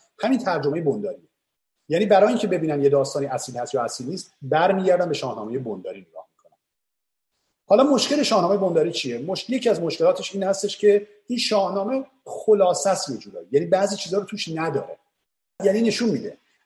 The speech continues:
اگر یه داستانی در شاهنامه بنداری نباشه، نمی‌تونیم به طور قطع بگیم در شاهنامه فردوسی هم نیست، چون خلاصش کرده.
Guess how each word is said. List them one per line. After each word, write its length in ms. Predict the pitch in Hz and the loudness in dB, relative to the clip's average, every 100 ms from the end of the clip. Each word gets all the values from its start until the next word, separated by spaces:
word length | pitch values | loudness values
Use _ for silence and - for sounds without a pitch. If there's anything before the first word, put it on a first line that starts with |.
| 165 | -4
اگر 220 | 175 233 | 0 2
یه 140 | 240 226 | 2 2
داستانی 640 | 202 170 - - 175 98 - _ _ _ _ 120 | 4 4 2 0 -2 -2 -10 _ _ _ _ 0
در 180 | 147 156 | 2 2
شاهنامه 640 | - 156 139 151 156 226 | -2 -2 -2 -4 -4 -4
بنداری 560 | 180 151 135 123 113 107 | -4 -2 -2 -2 -4 -4
نباشه، 800 | 113 101 101 90 - 107 147 196 _ _ _ _ _ _ _ _ _ _ _ - | -4 -4 -4 -6 -6 -4 -6 -10 _ _ _ _ _ _ _ _ _ _ _ -6
نمی‌تونیم 460 | 190 214 143 120 110 | -2 0 -2 -6 -8
به 60 | |
طور 160 | - 107 | -6 -8
قطع 300 | 110 107 - | -6 -8 -8
بگیم 160 | 104 | -10
در 100 | 107 | -8
شاهنامه 340 | 95 98 98 92 | -8 -10 -12 -16
فردوسی 420 | 87 82 82 80 | -16 -16 -16 -16
هم 120 | 80 | -18
نیست، 340 | _ - - _ _ _ _ _ _ _ | _ -18 -18 _ _ _ _ _ _ _
چون 120 | - 180 | -10 -2
خلاصش 420 | 151 120 110 - | -2 -2 -6 -10
کرده. 260 | 85 - | -14 -18